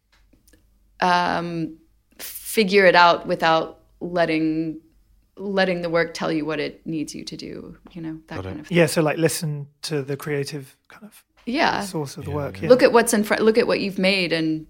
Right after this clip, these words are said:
Speaker 1: and decide from there where, where to go next.
Speaker 3: Brilliant.
Speaker 2: Amazing.
Speaker 3: I also heard that when you went to Hunter, you were kind of almost, like, trying to create your own opportunities. And I really like this
Speaker 1: Mm-hmm.
Speaker 3: idea that, like, you don't have to wait for the art world to find you. It's
Speaker 1: Right.
Speaker 3: almost like you just need to do your own thing.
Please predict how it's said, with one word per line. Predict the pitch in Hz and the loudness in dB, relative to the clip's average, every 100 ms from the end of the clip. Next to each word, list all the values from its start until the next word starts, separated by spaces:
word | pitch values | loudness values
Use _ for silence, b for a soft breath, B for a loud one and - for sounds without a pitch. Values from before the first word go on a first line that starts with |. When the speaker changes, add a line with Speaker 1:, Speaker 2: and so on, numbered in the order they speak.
| _ | _
Speaker 1:
and | - 156 151 147 - - _ 170 | -6 -4 -4 -4 -8 -10 _ -10
decide | 175 - 175 165 | -2 2 2 0
from | 165 | -4
there | 165 170 156 | -4 -4 -2
where, | 156 156 - | -4 -6 -6
where | 160 160 | -6 -6
to | |
go | 165 - | -6 -10
next. | - - - - - | -10 -12 -14 -18 -10
Speaker 3:
Brilliant. | 165 156 147 131 | -6 -4 -6 -8
Speaker 2:
Amazing. | 104 101 - | -12 -8 2
Speaker 3:
I | 214 | 4
also | 226 202 | 4 4
heard | 185 170 | 4 4
that | 175 | 0
when | 180 180 | -2 0
you | |
went | 180 170 | 0 -2
to | |
Hunter, | 127 196 190 151 | -4 -4 -4 -6
you | 143 | -4
were | 139 | -4
kind | - 160 | -4 -4
of | 156 143 _ _ | -6 -8 _ _
almost, | 170 160 156 | -4 -2 -4
like, | 160 - | -4 -4
trying | 170 | -4
to | 156 | -4
create | - 160 156 | -2 0 0
your | 160 156 | 0 0
own | 151 | 0
opportunities. | 147 - 170 156 - - - - B B B | -6 -6 -6 -6 -8 -12 -14 -18 B B B
And | 170 | 2
I | |
really | 170 180 170 | 4 6 6
like | 165 165 | 4 2
this | 151 | -4
Speaker 1:
Mm-hmm. | 170 | -2
Speaker 3:
idea | 147 165 165 | 0 2 2
that, | 139 | 0
like, | 147 143 143 - b - | -4 -6 -8 -14 b -8
you | 165 | -2
don't | 165 165 | 0 0
have | 160 - | -2 -4
to | 156 | -4
wait | 147 156 143 - - | 0 -2 -2 -12 -14
for | - 160 | -12 -2
the | 160 | 0
art | 147 | 0
world | 151 143 | -2 -6
to | - | -8
find | - 160 139 | -10 -8 -4
you. | 151 147 135 | -2 -2 -2
It's | 135 | -4
Speaker 1:
Right. | 190 175 | -4 -2
Speaker 3:
almost | 156 147 | -4 -2
like | 151 | -4
you | 160 | -4
just | 143 | -6
need | 165 139 | -6 -6
to | |
do | - | -4
your | 156 147 | 0 2
own | 147 147 | 0 -2
thing. | - - 190 | -8 -10 -12